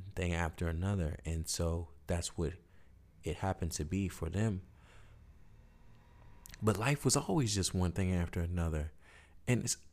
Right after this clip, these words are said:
and we are the narrators who get to decide what these one things are. Is it one thing for, that you can be grateful for, or is it one thing that you're going to be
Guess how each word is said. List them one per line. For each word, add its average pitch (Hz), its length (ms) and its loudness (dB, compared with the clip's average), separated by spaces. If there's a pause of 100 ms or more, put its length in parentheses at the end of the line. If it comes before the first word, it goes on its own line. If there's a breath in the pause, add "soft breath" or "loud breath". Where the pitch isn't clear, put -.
(120)
and 101 220 4
we 214 220 4
are 123 220 4
the 95 360 8
narrators 104 840 2
who 104 140 -2
get 113 220 -2
to 101 120 0
decide 123 640 0 (440 loud breath)
what 147 280 4
these 131 220 2
one 143 260 0
things 151 480 0
are. 180 540 -4 (580 soft breath)
Is 123 160 0
it 107 80 4
one 143 200 2
thing - 240 -2
for, - 120 -8
that 120 160 -2
you 139 60 2
can 117 160 0
be 110 80 2
grateful 123 400 2
for, 143 340 0
or 107 160 2
is 98 80 4
it 90 100 0
one 104 180 4
thing 101 320 2
that 87 180 -4
you're 95 80 0
going 90 200 2
to 85 120 -4
be 82 260 0